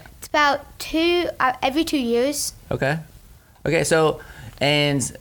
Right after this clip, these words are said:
Speaker 2: because of this disease, you've really become, like, uh, an,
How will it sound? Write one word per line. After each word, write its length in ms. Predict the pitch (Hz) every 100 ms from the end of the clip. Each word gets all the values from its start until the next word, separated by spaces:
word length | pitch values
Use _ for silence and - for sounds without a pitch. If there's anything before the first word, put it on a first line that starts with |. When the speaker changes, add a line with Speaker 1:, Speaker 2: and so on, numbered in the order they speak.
| 120
Speaker 2:
because 460 | 156 147 196 220
of 140 | 180 135
this 240 | 143 127
disease, 500 | - 123 113 139 123
you've 240 | 127 143 127
really 300 | 131 123 113
become, 560 | 117 - 117 117 117
like, 420 | 110 110 107 107 - -
uh, 400 | 110 101 92 87 - - - - - -
an, 360 | 117 110 117